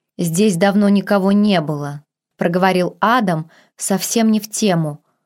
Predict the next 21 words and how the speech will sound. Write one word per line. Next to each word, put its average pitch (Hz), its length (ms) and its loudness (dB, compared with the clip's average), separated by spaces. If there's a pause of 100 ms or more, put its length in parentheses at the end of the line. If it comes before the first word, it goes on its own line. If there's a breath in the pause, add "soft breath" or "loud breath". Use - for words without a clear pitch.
(340)
снова 190 580 0
осматриваясь 160 880 -4
вокруг. 170 560 -6 (560)
Не 175 220 0
знаю, 170 680 -2 (400)
почему 180 420 -2
решил 165 380 -2
остановиться 170 680 -2
в 160 80 -8
доме. 156 460 -4 (840)
В 170 80 -6
гостинице 202 640 0
удобней. 160 680 -2 (1040)
«Ты 214 500 0 (300)
так 196 260 -2
и 220 60 4
не 208 120 2
сказал, 208 760 -2 (340)
что - 360 -2
здесь 185 280 -2
произошло», 196 920 -2